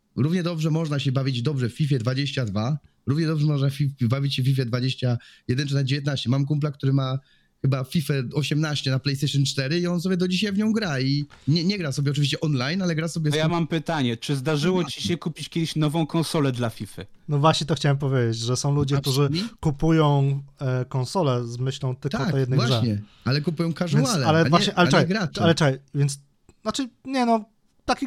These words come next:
Speaker 1: No dobra,
Speaker 3: gracz
Speaker 1: no
Speaker 3: też jest
Speaker 1: dobra,
Speaker 3: graczem,
Speaker 1: no.
Speaker 3: jakby nie, nie,
Speaker 1: Tak.
Speaker 3: nie zachowujmy się jak, nie, jakby tak nie było, bo to też są gracze, aczkolwiek no po prostu mają tylko swój jeden jakby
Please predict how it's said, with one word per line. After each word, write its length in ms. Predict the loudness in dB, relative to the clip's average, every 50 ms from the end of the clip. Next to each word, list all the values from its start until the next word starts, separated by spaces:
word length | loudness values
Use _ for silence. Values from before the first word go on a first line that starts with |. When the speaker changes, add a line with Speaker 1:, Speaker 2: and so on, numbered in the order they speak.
| -4 -2
Speaker 1:
No 80 | 0 0
dobra, 100 | 0 2
Speaker 3:
gracz 220 | 4 4 4 4 4
Speaker 1:
no 60 | 4 2
Speaker 3:
też 80 | 4 4
jest 120 | 4 2
Speaker 1:
dobra, 160 | 4 6 6
Speaker 3:
graczem, 200 | 6 6 6 4
Speaker 1:
no. 60 | 2 2
Speaker 3:
jakby 160 | 0 2 2
nie, 160 | 2 2 2 0 -2 -4 -6 -14 -18 -18 -16 -8 -2
nie, 280 | 0 2 4 4 4 2
Speaker 1:
Tak. 280 | 0 -2 -4 -6 -10 -16 -8
Speaker 3:
nie 240 | -4 -2 0 2 2
zachowujmy 540 | 2 0 -2 -2 -4 -4 -2 -2 -2 -2 -2
się 100 | -4 -4
jak, 100 | -6 -6 -8 -12 -14 _ -6
nie, 140 | -4 -4 -6 -6 -10 -12 -12 -10 -10 -10 -10 -10
jakby 560 | -10 -10 -8 -6 -4 -4 -2 -4 -4 -6 -8 -14 _ _ _
tak 220 | -16 -14 -10 -6
nie 60 | -6
było, 140 | -4 -4 -4
bo 180 | -4 -4 -6 -6
to 200 | -8 -10 -12 -8
też 160 | -6 -6 -6
są 180 | -4 -6 -6 -4
gracze, 340 | -2 -4 -4 -2 -4 -6 -6 -8 -14 -20 -20 -20 _ _ _ _ _ _ _ _ _ _ _ _ -8
aczkolwiek 580 | -8 -8 -8 -6 -2 -2 0 0 0 -4 -4 -6
no 80 | -6
po 100 | -6 -6
prostu 320 | -6 -6 -6 -6 -4 -4 -2
mają 240 | 0 0 0 0 -2
tylko 600 | -4 -6 -8 -4 -2 -2 0 0 0 -2 -4 -6 -12 -18 _ _ -16 -12
swój 400 | -12 -12 -10 -8 -4 -2 0 2
jeden 280 | 0 2 2 2 2
jakby 320 | 2 0 0 -2 -2 0